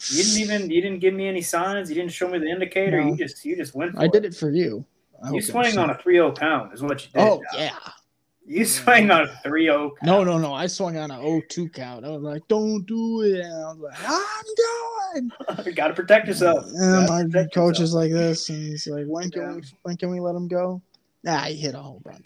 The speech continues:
Speaker 2: Fuck.
Speaker 1: Yeah.
Speaker 2: Um, yeah, no, I went and got this Xbox, and so, um, because it's new,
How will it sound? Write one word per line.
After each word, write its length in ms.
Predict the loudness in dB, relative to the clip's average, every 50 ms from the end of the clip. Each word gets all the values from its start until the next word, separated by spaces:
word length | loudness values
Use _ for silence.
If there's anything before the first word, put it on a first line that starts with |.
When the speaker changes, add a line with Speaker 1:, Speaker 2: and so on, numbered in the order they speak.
| -20 -20
Speaker 2:
Fuck. 260 | -18 -18 -18 -18 -20 -20 _ -18 -16 -14 -14 -14 -16 -16 -16 -6
Speaker 1:
Yeah. 40 | 0 4 6 6 6 4 2 -2
Speaker 2:
Um, 260 | -6 -8 -10 -12 -16 -18 _ _ _ _ _ _ -10
yeah, 160 | -8 -8 -8
no, 140 | -10 -12 -10
I 80 | -10 -10
went 180 | -10 -10 -10
and 100 | -8 -6
got 160 | -6 -6 -6
this 160 | -6 -6 -6 -6
Xbox, 520 | -6 -6 -8 -8 -8 -8 -8 -8 -8 -10
and 80 | -10 -8
so, 280 | -6 -4 -4 -4 -6 -8 _ -20 -20 -20 -20 _ _ _
um, 840 | 4 4 6 6 4 4 0 -2 -6 -8 -10 -10 -12 -14 -16 -18 -20 -20 _ _ _ _ _ _ _ _ _ _ _ _ _ -20 -20 _ _ _ _ _
because 360 | -20 -12 -8 -6 -6 -6 -6
it's 200 | -8 -8 -8 -6 -4
new, 500 | -4 -2 -2 -4 -4 -4 -4 -6 -8